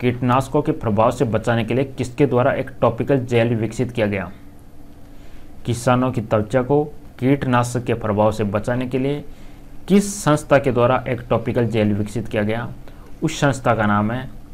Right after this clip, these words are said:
option सी, स्टेम सेल विज्ञान और पुनर्योजी चिकित्सा संस्थान, Institute for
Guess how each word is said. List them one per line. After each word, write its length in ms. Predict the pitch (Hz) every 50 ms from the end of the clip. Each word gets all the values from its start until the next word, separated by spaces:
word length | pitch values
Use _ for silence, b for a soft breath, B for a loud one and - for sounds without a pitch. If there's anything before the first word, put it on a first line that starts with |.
| - -
option 280 | 127 123 - - 127 123
सी, 300 | 123 - 139 139 147 151 B B B B B B B B - - 123
स्टेम 420 | - - - 147 147 160 165 165 156
सेल 420 | - - - 127 123 127 131 131
विज्ञान 460 | 113 113 107 104 110 117 120 127 135 131
और 340 | - - 127 123 123 123 - -
पुनर्योजी 680 | 117 113 131 143 139 113 113 110 104 110 123 123 123
चिकित्सा 580 | 123 - 113 104 - 107 98 - 123 113 107 101
संस्थान, 640 | - - - 113 107 107 - - 101 95 98 - - - - - - - - - - - - - - - - - - B B B B B B B B - 156
Institute 520 | 165 165 - - - 156 156 156 - -
for 280 | - - 127 123 123